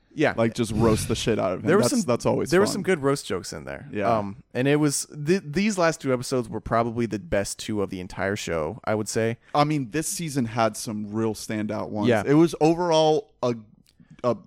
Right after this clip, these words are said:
Speaker 2: considerable
Speaker 1: Yeah.
Speaker 2: step up from season one.
Speaker 1: Yeah, and I'm still gonna say the show isn't for everyone, and you do have to be a little patient with it, because after season one, I was kinda like, "I'm worried about this."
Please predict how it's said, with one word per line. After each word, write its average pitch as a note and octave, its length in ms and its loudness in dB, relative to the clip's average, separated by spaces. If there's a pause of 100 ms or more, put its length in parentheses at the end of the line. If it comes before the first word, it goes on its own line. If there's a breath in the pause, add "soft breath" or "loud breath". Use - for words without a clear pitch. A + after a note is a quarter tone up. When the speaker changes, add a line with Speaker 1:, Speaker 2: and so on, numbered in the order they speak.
(100)
Speaker 2:
considerable C3 600 4
Speaker 1:
Yeah. - 120 -2
Speaker 2:
step A2+ 320 -2
up G#2+ 160 0
from A2 240 0
season A2 440 -4
one. G#2 220 -6
Speaker 1:
Yeah, A#2 260 2
and C#3 140 4
I'm D#3 100 4
still G3+ 200 4
gonna A3 160 2
say E3 180 2
the C#3 100 2
show A#2+ 360 4
isn't A2+ 240 -2
for A2+ 220 -4
everyone, B2+ 420 0
and A2 160 -2
you G#2+ 100 -4
do A2+ 280 -2
have A2 160 4
to A#2 60 -4
be G#2+ 140 -2
a G#2+ 60 0
little G2 200 -2
patient A#2 640 -4
with C3 220 2
it, D#3+ 160 0
because A2 320 0
after B2 200 2
season B2+ 320 0
one, G#2+ 200 0
I G#2 80 -2
was G2 100 -4
kinda G2+ 240 -8
like, F#2+ 240 -8
"I'm G#2 260 -4
worried A2 280 0
about - 260 -6
this." - 300 -10